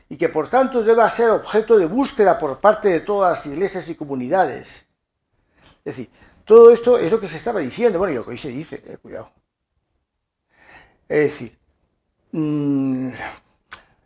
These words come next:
en definitiva, la iglesia de Cristo es la suma de todo, ¿eh? Todas tienen, todas tienen algo de verdad, ¿eh? No hay que ser acaparador, no, bueno, solo la iglesia católica, bueno, la iglesia católica quizás es la que más tiene, pero en fin, tenemos mucho que aprender, esto se está diciendo textualmente, ¿eh?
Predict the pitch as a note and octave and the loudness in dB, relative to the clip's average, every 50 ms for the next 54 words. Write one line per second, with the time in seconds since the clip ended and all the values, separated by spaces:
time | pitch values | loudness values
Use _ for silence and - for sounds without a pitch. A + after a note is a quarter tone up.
0 | _ _ _ _ _ - C3+ C#3 C#3 B2 - C#3+ C#3+ C#3 C#3+ G#3 G#3+ F#3 F#3+ F3+ | _ _ _ _ _ -10 -8 -8 -8 -6 -6 -8 -8 -8 -6 -6 -2 0 2 2
1 | E3 D3+ D3 C#3 F3 A#3 A3 A#3+ - G3+ F#3+ F3+ F3 - F#3 G3+ F3 - - - | 2 2 0 0 0 0 0 0 0 0 0 0 -2 -2 -4 -4 -4 -6 -6 -4
2 | - F#3+ F3 E3+ F3+ F#3 D#3+ E3 E3 C3+ - - G#3 G#3+ F3 D3+ B2+ A#2 A2+ - | -2 0 2 2 2 2 0 0 -2 -4 -2 -4 -4 -2 -2 0 -2 -2 -4 -6
3 | B2+ G#2 G2 - - _ _ _ _ - D3+ G3 G3 - - G3+ G3 E3 C#3 - | -8 -10 -10 -12 -18 _ _ _ _ -10 -10 -10 -10 -6 -4 -2 0 0 0 -2
4 | - - - - A3+ G#3+ E3+ D#3 C#3+ B2+ - _ - B3 A#3+ F#3+ - - - F3+ | -6 -12 -10 -8 -8 -6 -6 -8 -10 -12 -12 _ -2 0 0 0 -2 -4 -6 -6
5 | D#3 D#3+ E3 D#3 C#3+ C#3+ C#3 C3 C3 C#3 D3+ G3+ A3+ G3 - - - - - - | -4 -4 -4 -4 -6 -6 -6 -6 -6 -6 -2 0 0 0 0 -2 -4 -10 -18 -20
6 | - _ _ - - - - - - C#3+ B2 B2 B2+ C3+ C3 - C3+ A#2+ - C#3+ | -20 _ _ -20 -18 -16 -14 -14 -14 -16 -14 -14 -12 -12 -12 -12 -14 -12 -8 -6
7 | C#3+ C3+ C3 - C#3+ B2+ - C3 B2+ B2 D3 F#3 G3 F#3+ E3 B2+ A#2 A2+ B2+ C3+ | -4 -4 -4 -6 -8 -10 -10 -12 -10 -6 -2 -2 -2 -2 -2 -6 -10 -14 -14 -14
8 | D3+ C#3+ C3 B2 - - C#3 C3+ C3 C3+ - D3 D3 C#3 - D3 D3 C#3+ - F#3+ | -16 -16 -16 -18 -20 -18 -16 -14 -14 -14 -14 -14 -16 -16 -16 -16 -18 -14 -10 -8
9 | G3+ F#3+ E3+ E3 F3 F3+ F3 E3+ F#3+ F#3+ D3+ C3+ B2 A#2+ - A#2+ B2 B2+ C3+ C3+ | -8 -8 -6 -4 -4 -4 -2 -2 -4 -6 -8 -10 -14 -18 -20 -20 -16 -12 -10 -8
10 | D3+ E3 D#3+ E3+ F3+ D3+ C3+ B2 - C#3+ F3+ E3+ C3+ C#3+ C3+ C3 - C3+ B2 C3+ | -8 -8 -8 -8 -10 -10 -12 -12 -10 -10 -10 -10 -10 -10 -10 -10 -12 -14 -14 -14
11 | C3 - - - B3 A#3+ A3 - D3+ C#3+ C#3+ G#3 A#3+ - - - - - - - | -14 -14 -12 -8 -6 -4 -4 -4 -6 -6 -6 -6 -6 -6 -8 -16 -20 -20 -20 -20
12 | - - _ _ _ _ - F3 F#3+ A#3 A#3+ C4 A#3+ G3 A3+ A#3 A3 G#3+ G3+ D#3+ | -20 -20 _ _ _ _ -4 -2 0 2 2 2 0 0 -2 -2 0 0 0 2
13 | F#3+ F3+ C#3+ D3 C#3+ C#3 C3+ D3+ G#3+ A#3 F#3+ - A#2 G#2+ - - D#3+ D#3 C3+ - | 2 0 0 0 -2 -4 0 2 2 2 2 0 -4 -10 -16 -18 -18 -18 -16 -14
14 | C3+ B2 - D#3+ F#3 E3+ - D#3+ D3+ C3 A2 - A2 - _ - G2+ F#2+ G#2 C#3 | -16 -14 -12 -12 -12 -10 -10 -10 -10 -10 -12 -12 -16 -20 _ -20 -18 -16 -14 -14
15 | E3 D#3 - G#2 F#2 A2 C#3+ D3+ | -14 -14 -16 -18 -18 -18 -18 -18